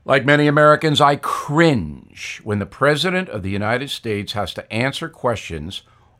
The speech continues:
or read the teleprompter. I've been around long enough to know when a person is not able to do a job. There is no debate here. Joe Biden cannot run the country,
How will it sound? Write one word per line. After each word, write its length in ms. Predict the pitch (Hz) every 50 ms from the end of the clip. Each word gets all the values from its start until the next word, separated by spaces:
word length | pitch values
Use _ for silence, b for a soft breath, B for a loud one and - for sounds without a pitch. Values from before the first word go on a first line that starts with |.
| _ _
or 220 | 143 143 151 147 139
read 400 | 123 135 151 156 165 175 165 -
the 100 | 180 175
teleprompter. 680 | - - 180 175 127 - - - - - - _ - _ _ _ _ _ _ _ _ _ _ _ _ _ _ _
I've 220 | - - 87 104 101
been 100 | 139 139
around 340 | 147 147 151 156 156 156 156
long 240 | 156 156 160 165
enough 240 | 165 165 165 170 160 -
to 100 | - 165
know 260 | 160 151 151 151 156
when 260 | 151 139 143 147 147
a 60 | 156
person 500 | 151 - - 143 143 139 - - 151 147
is 340 | - 120 139 135 113 - 98
not 440 | 113 113 117 127 131 143 160 165 - _ -
able 400 | 139 139 143 139 139 147 156 -
to 140 | - 160 147
do 400 | 123 101 127 131 127 131 131 - -
a 140 | 131 131 123
job. 680 | 98 80 95 127 131 127 117 87 - - - _ _ _ _ _ _ _ _ _ _ _ _ _
There 180 | - 127 143 160
is 300 | 127 160 160 160 123 123
no 240 | 147 147 151 165 175
debate 580 | 147 127 180 156 113 - 160 165 180 185 175
here. 400 | 175 - - 110 98 76 65 - _ _ _ _ _ _ _ _ _ _ _ _ _ _ _
Joe 320 | - - 139 139 151 175
Biden 540 | 139 151 151 156 151 151 151 160 151 - -
cannot 1120 | - - - - 185 214 226 233 233 233 220 220 233 247 254 220 131 80 - - - - _ _ _ _ _ _ _ _ -
run 320 | 107 120 131 139 147 170
the 100 | 180 190
country, 720 | 180 - - 175 180 165 - - 120 110 104 110 113 -